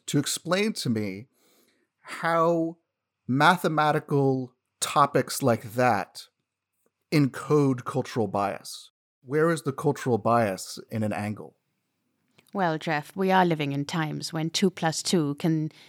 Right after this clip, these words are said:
Speaker 2: purportedly be five. So <laughs> there are people,
Speaker 1: Good
Speaker 2: I'm
Speaker 1: point.
Speaker 2: sure, who'll make that argument.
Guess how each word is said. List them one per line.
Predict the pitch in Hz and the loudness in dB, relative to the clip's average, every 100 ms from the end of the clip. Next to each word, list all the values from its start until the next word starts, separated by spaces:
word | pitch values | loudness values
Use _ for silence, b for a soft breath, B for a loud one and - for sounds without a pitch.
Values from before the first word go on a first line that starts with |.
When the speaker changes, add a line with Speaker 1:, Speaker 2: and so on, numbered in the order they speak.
| b b b _ | b b b _
Speaker 2:
purportedly | - - 294 349 220 156 143 | -12 -4 -2 0 -2 -2 -2
be | 147 165 | 0 -2
five. | - - 269 160 131 113 - | 2 4 4 4 -2 -6 -2
So | - - 240 214 | -2 0 2 2
<laughs> | 233 269 - 277 - - | 4 4 4 0 0 0
there | 190 220 | 0 0
are | 226 269 | 2 2
people, | 214 233 185 | 0 0 4
Speaker 1:
Good | 180 | 4
Speaker 2:
I'm | 185 | 4
Speaker 1:
point. | 202 - | 4 4
Speaker 2:
sure, | 190 | 4
who'll | 240 233 | 4 4
make | 208 214 214 | 4 0 2
that | 214 165 | 2 2
argument. | - 202 214 214 165 165 196 | 2 2 4 2 0 -4 -4